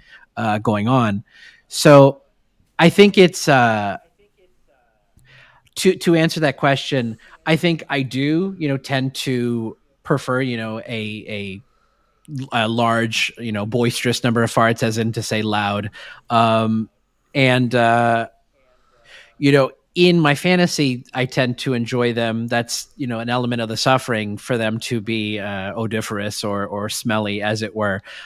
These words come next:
Um, but I haven't actually been in the setting in which I've been in that, um, particular, uh, particular, you know, I haven't had a smelly fart around me in a, in a sexual setting, as it were.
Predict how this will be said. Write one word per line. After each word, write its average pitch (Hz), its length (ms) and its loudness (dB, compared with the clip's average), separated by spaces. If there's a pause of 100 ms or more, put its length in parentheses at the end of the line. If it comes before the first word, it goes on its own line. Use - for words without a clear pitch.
(120)
Um, 123 240 6 (100)
but 156 100 6
I 156 60 6
haven't 190 260 2
actually 185 260 0
been 151 220 2
in 147 160 0
the 135 80 2
setting 120 460 0
in 117 200 -8
which 117 280 -6
I've 107 380 -8
been 127 200 0
in 110 180 -4
that, 104 380 -8 (120)
um, 104 560 -6
particular, 104 880 -4 (400)
uh, 90 760 -6 (440)
particular, 117 460 -6
you 120 160 -4
know, 107 80 -2
I 104 60 0
haven't 127 240 2
had 123 200 0
a 113 120 -2
smelly 113 460 -4
fart 104 380 -4
around 117 340 0
me 104 180 -6
in 110 220 -6
a, 104 160 -4
in 107 160 -8
a 110 40 -4
sexual 120 440 -4
setting, 104 420 -2
as 101 180 -6
it 98 100 -10
were. 98 280 -6